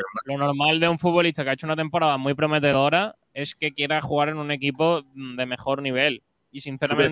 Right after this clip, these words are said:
Speaker 1: sinceramente,
Speaker 2: Burgos es mejor nivel
Speaker 1: yo
Speaker 2: que, que el Málaga?
Speaker 1: no creo que sea me-, mejor nivel. Yo creo que ahora mismo por situación económica están más o menos igual. Es cierto que por historia el Málaga es un club superior,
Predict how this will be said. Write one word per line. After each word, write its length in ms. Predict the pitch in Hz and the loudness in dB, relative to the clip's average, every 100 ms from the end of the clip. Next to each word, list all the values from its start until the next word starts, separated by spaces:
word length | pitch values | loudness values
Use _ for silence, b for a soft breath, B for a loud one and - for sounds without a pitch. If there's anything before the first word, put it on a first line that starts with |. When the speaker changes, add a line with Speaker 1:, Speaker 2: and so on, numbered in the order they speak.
| 135 | 2
Speaker 1:
sinceramente, 120 | 139 | 2
Speaker 2:
Burgos 140 | 120 | 2
es 80 | 117 | 0
mejor 240 | 123 127 - | -4 -4 -4
nivel 200 | 113 113 | 0 0
Speaker 1:
yo 60 | 110 | 2
Speaker 2:
que, 340 | 110 107 104 101 - _ | 0 0 -2 -4 -10 _
que 60 | 107 | -8
el 60 | |
Málaga? 220 | 120 107 165 | -6 -4 0
Speaker 1:
no 140 | 175 | 2
creo 180 | 185 196 | 4 4
que 120 | 190 | 4
sea 180 | 202 185 | 2 2
me-, 260 | 175 165 160 | 2 0 -2
mejor 300 | 156 160 156 | -2 0 0
nivel. 340 | 143 143 156 | 2 2 2
Yo 120 | 135 | 2
creo 120 | 139 151 | 2 2
que 40 | |
ahora 120 | 156 | 2
mismo 240 | 156 156 160 | 0 -4 -2
por 140 | 165 | -2
situación 340 | 156 147 151 156 | 0 -4 -2 -4
económica 440 | 156 156 165 180 | -2 -4 -2 -2
están 220 | 175 170 | 0 -2
más 220 | 160 170 185 | 0 0 2
o 60 | |
menos 260 | 170 151 143 | 2 2 0
igual. 360 | 123 151 147 - | 2 6 4 2
Es 160 | 131 | -8
cierto 300 | - 156 156 | 0 0 0
que 80 | 175 | 0
por 120 | 160 | 0
historia 480 | 139 - 156 160 185 | 0 0 2 4 4
el 280 | 135 143 139 | 4 0 0
Málaga 460 | 139 151 160 170 180 | 2 2 4 2 0
es 220 | 151 - | -2 -4
un 80 | 165 | -4
club 180 | 156 165 | 0 2
superior, 540 | 185 165 143 151 180 | 2 2 4 4 2